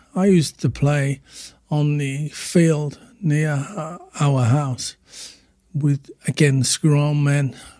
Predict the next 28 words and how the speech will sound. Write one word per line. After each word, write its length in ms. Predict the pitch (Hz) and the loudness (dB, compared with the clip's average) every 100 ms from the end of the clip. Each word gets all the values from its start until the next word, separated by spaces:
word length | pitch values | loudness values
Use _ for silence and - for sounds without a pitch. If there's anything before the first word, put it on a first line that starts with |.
| _ | _
from 280 | - 151 143 | -2 0 0
the 160 | 147 | -2
age 380 | 139 151 143 - | -4 -6 -6 -4
of 280 | 156 143 - | -6 -6 -10
twelve, 680 | - 160 147 143 143 - - _ _ - _ _ _ _ _ | -4 -2 0 -2 -6 -10 -20 _ _ -20 _ _ _ _ _
and 500 | 160 151 156 170 165 - _ _ | -2 0 0 -2 -4 -16 _ _
I 140 | 143 | -6
wasn't 640 | 151 156 151 131 165 131 123 | -4 -2 -2 0 0 0 -4
bad, 360 | 147 139 127 - - _ - | -2 -4 -6 -12 -20 _ -2
you 120 | 170 | 0
know, 240 | 160 170 - _ _ - | 2 0 -4 _ _ 0
and 160 | 156 | 2
they 140 | 156 151 | 2 0
would 240 | 151 143 | -2 -2
try 380 | - - 147 156 | -4 -4 -4 -4
to 260 | 160 180 - - | -8 -10 -12 -14
kick 280 | - - 196 - | -12 -8 -8 -10
lumps 440 | - - 147 - | -14 -2 0 2
out 240 | 165 170 170 | -2 -2 -6
of 100 | 151 | -2
this 280 | 165 - 170 | -2 -2 -4
little 240 | 165 156 - | -4 -6 -12
kid 340 | - 156 151 - - - - _ _ | -2 -2 -2 -12 -20 -20 -20 _ _
who 140 | 165 | 0
was 300 | 160 160 151 | 2 2 0
m-, 280 | 170 160 156 - | 0 0 -2 -4
embarrassing 760 | 175 156 143 165 165 143 - 160 | 2 4 4 2 0 -2 0 0
them. 220 | 151 139 | -2 -6